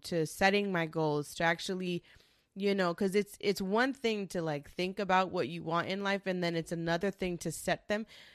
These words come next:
you know, set those goals, and then it's another to actually succeed in the journey to achieving those goals, right? So I was fucked on all,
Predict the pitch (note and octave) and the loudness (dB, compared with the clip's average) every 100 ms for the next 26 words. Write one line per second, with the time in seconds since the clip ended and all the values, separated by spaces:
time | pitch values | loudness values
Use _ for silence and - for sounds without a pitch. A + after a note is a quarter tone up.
0 | _ - G3 D#3+ - F#3+ F3+ - F3+ D#3+ | _ -4 0 0 2 0 2 0 0 2
1 | F#3 F3+ G3+ A3 F#3+ F#3+ F#3+ G3 F#3+ - | 6 8 8 4 2 4 2 4 0 0
2 | F#3+ F#3 F#3 G#3 G3 E3+ E3+ - G#3 - | 0 0 2 4 6 6 6 0 -4 2
3 | D#3+ F3 - G3 F#3 F3+ D#3+ - F#3 - | 4 4 0 -2 0 0 -2 -2 -4 -4
4 | - A#3 A#3+ E3+ F3 - _ _ _ _ | -2 0 2 2 -2 -4 _ _ _ _
5 | _ _ G#3 A3 B3 G#3 G3 D#3+ F#3 G#3+ | _ _ 4 6 6 4 4 4 4 4
6 | G#3+ E3+ D#3 G3+ F#3 - G#3+ F#3 F3+ E3+ | 4 2 0 -2 -2 -2 -2 -2 0 0
7 | D#3+ D#3 G3+ F3 D3+ E3+ F3 F3+ G3 D4+ | -2 4 6 6 4 2 2 4 6 6
8 | G#3 E3+ - G3 - E3+ E3+ F#3+ E3 | 6 0 2 2 2 0 6 6 6